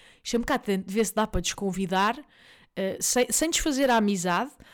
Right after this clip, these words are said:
ou o grau de parentesco. Deixa ver se dá para desconvidar, mas, mas deixa-me ir às, às famílias, eh, portanto, fodilhonas, que têm vários filhos. <laughs> Porque depois desconvidavas um e era logo menos quatro, estão a ver? Também quem é que os manda não usarem contracepção?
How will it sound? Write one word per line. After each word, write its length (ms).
ou 160
o 20
grau 180
de 80
parentesco. 760
Deixa 200
ver 100
se 80
dá 120
para 80
desconvidar, 580
mas, 320
mas 160
deixa-me 320
ir 60
às, 140
às 240
famílias, 580
eh, 400
portanto, 440
fodilhonas, 580
que 120
têm 160
vários 280
filhos. 400
<laughs> 60
Porque 120
depois 180
desconvidavas 600
um 80
e 40
era 100
logo 220
menos 160
quatro, 320
estão 140
a 40
ver? 280
Também 260
quem 140
é 40
que 120
os 80
manda 280
não 140
usarem 300
contracepção? 680